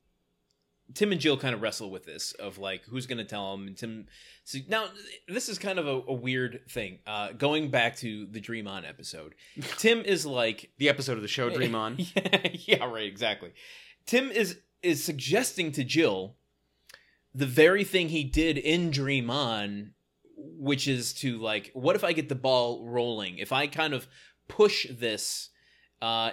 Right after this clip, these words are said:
Speaker 1: in this direction you don't want it to go,
Speaker 2: Yeah.
Speaker 1: um,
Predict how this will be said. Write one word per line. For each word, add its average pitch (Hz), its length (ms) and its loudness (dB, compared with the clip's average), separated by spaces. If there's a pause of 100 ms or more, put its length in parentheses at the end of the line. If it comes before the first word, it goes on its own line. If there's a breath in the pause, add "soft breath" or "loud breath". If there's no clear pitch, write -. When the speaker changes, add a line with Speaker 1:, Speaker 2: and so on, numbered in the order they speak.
Speaker 1:
in 127 220 -2
this 127 220 -2 (140)
direction 135 520 -2
you 123 80 -8
don't 131 300 0
want 123 240 0
it - 100 -10
to 110 100 -10
go, 98 540 -2 (100)
Speaker 2:
Yeah. 95 380 -4 (200)
Speaker 1:
um, 107 640 -4